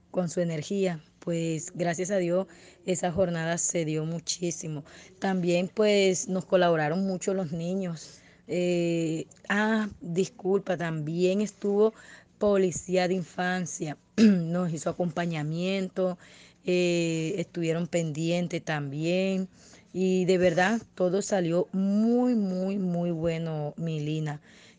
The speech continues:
Eh, pues, agradecida primeramente con Dios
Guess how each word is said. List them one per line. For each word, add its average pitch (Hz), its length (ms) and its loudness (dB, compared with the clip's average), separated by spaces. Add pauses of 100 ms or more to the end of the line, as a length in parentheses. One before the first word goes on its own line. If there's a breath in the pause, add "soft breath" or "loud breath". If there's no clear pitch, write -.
(120)
Eh, 170 500 0
pues, 170 240 -2
agradecida 170 640 0
primeramente 170 640 -4
con 160 240 -6
Dios 151 400 -6